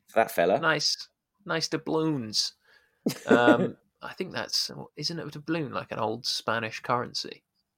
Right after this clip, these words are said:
Speaker 1: Bloom?
Speaker 2: No, doubloon. A doubloon.
Speaker 1: Oh, I d-,
Speaker 2: <laughs>
Speaker 1: I don't know.
Speaker 2: Dunno.
Speaker 1: That's some
Speaker 2: Answers on
Speaker 1: good
Speaker 2: a postcard.
Speaker 1: knowledge.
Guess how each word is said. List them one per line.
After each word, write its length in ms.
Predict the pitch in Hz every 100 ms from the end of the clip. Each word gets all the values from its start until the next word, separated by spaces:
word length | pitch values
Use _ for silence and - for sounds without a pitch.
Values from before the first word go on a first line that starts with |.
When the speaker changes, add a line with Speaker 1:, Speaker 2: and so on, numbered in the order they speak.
| _ _ _ _ -
Speaker 1:
Bloom? 600 | 98 147 269 127 87 73 _ _ _ _ _ _ _ _ _ _ _
Speaker 2:
No, 240 | 131 131 120
doubloon. 760 | - 131 135 131 139 123 117 - _ _ _
A 80 | -
doubloon. 340 | 127 131 170
Speaker 1:
Oh, 40 | 117
I 100 | 87
d-, 120 | - - _ _ _
Speaker 2:
<laughs> 320 | - - -
Speaker 1:
I 80 | 107
don't 220 | 98 80
know. 360 | 104 185 82 73 - _ - - - _ - - _ -
Speaker 2:
Dunno. 300 | 220 233 175
Speaker 1:
That's 200 | 190 -
some 220 | 185 -
Speaker 2:
Answers 100 | -
on 80 | 190
Speaker 1:
good 20 |
Speaker 2:
a 20 | 101
postcard. 460 | 113 202 220 107
Speaker 1:
knowledge. 120 | -